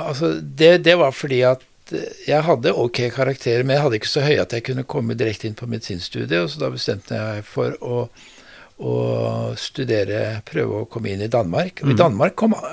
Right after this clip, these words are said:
Speaker 1: kommer du inn, eh, det vil si, du må først, måtte jeg ta en ny videregående. Jeg hadde, jeg har videregående både fra Norge og full videregående fra Danmark,
Speaker 2: Oi,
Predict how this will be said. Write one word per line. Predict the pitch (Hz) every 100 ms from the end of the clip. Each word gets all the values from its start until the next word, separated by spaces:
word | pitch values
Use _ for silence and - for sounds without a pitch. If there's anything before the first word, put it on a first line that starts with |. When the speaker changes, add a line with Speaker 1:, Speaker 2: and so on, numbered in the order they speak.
| -
Speaker 1:
kommer | - 156
du | 160
inn, | 165 113 139 147 156 - - - - - -
eh, | 143 135 131 131 131 127 127 127 131
det | 139
vil | 143
si, | - 147
du | 143
må | 143
først, | 135 170 - - _ - - -
måtte | 160 143 143
jeg | 139
ta | 135
en | 123 127 123
ny | 110 120 127 123 135
videregående. | 131 87 87 92 131 143 131
Jeg | 135
hadde, | 131 131 127 135
jeg | 120
har | 131
videregående | 135 95 90 98 98 110
både | 98
fra | - 113
Norge | 120 95 120 127
og | 110 110 107
full | - - - 143 123
videregående | 123 101 101 98 101
fra | 117
Danmark, | 110 101 127 160
Speaker 2:
Oi, | -